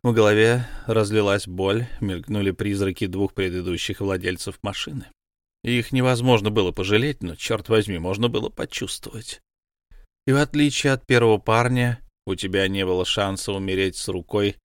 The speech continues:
засунутой женщине между ног, или хотя бы с любовью в сердце.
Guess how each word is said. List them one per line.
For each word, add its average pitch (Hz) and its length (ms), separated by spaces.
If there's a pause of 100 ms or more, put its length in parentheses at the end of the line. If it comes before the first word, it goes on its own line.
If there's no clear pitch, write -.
(220)
засунутой 107 720
женщине 95 580
между 90 380
ног, 76 300
или 98 160
хотя 113 380
бы 110 320
с - 140
любовью 127 500
в - 60
сердце. - 420